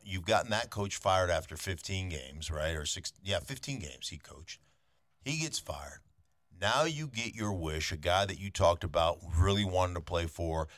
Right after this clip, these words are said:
the guy that you talked about, or the report said you had mentioned,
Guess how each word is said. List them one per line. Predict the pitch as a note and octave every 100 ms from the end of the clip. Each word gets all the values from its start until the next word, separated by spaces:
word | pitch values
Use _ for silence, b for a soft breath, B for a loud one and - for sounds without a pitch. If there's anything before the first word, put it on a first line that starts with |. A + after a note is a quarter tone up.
| B
the | D#2+
guy | G#2 A2 C3+
that | A#2 A2
you | G#2+
talked | A2+ G#2+ G2+
about, | F#2+ F2+ E2+
or | F2+
the | E2+
report | F2 - C3+ B2+ -
said | G#2+ G2 F2+ B B -
you | A2
had | A2 G2 E2 D#2 _ F#2
mentioned, | G#2+ C3+ C3 F2 D#2+